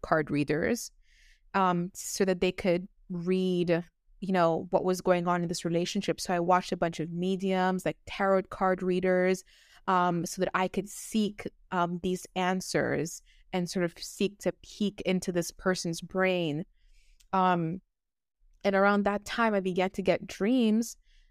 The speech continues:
of sort of, I, I remember one dream in s-, in particular was, um,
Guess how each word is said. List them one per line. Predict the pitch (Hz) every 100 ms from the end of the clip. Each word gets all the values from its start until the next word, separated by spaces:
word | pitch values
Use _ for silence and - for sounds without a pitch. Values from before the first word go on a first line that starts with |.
| _ -
of | 190 185 175 - -
sort | - 196
of, | 185 180 - - _ _
I, | - 202
I |
remember | 196 196 240 262
one | 190 196
dream | 196 190
in |
s-, | 180 - _ -
in | 185
particular | - 185 - - 202 185
was, | 170 175 165 170 - - - _
um, | 185 180 175 175 165